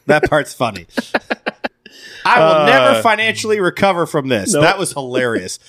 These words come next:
Speaker 1: That's his first response to a worker getting
Speaker 2: Yep.
Speaker 1: their arm bitten off. "I will never financially recover from
Speaker 2: Mm-hmm.
Speaker 1: this."
Speaker 2: That's all I got for now. I think this needs to be a running segment.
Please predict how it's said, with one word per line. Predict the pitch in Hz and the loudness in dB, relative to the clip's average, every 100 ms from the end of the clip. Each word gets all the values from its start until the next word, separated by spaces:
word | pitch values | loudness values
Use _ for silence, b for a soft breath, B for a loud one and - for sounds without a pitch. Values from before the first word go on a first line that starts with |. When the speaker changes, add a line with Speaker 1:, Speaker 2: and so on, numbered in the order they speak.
| b b | b b
Speaker 1:
That's | 156 202 - | 0 0 -2
his | 208 | -8
first | - 196 202 | -4 -4 -2
response | 202 185 - 165 151 - | -4 -4 0 0 -2 -2
to | 170 | 0
a | 139 | 2
worker | 139 151 151 | 0 0 -2
getting | 139 113 | 0 0
Speaker 2:
Yep. | 127 | 0
Speaker 1:
their | - | 0
arm | 139 147 | -2 -2
bitten | 131 127 113 | -4 -6 -6
off. | 95 98 - _ | -8 -10 -14 _
"I | 127 | -4
will | 131 127 | -2 -2
never | 123 131 151 | -2 0 -2
financially | 151 135 127 127 131 | -2 -4 -4 -4 -4
recover | 120 117 107 98 | -4 -2 -2 -2
from | 95 | -2
Speaker 2:
Mm-hmm. | 117 147 | 0 0
Speaker 1:
this." | 180 - _ B B B B B B B B | -2 -12 _ B B B B B B B B
Speaker 2:
That's | - 147 | -4 -2
all | 175 | 0
I | 175 | -2
got | 139 135 | -2 -4
for | 113 | -6
now. | 110 101 | -6 -2
I | 107 | -2
think | 143 185 | -4 -8
this | - - | -8 -6
needs | 156 | -4
to | |
be | 143 | 0
a | 127 | 0
running | 117 120 113 | 0 -2 -8
segment. | - 110 104 98 | -6 -6 -4 -10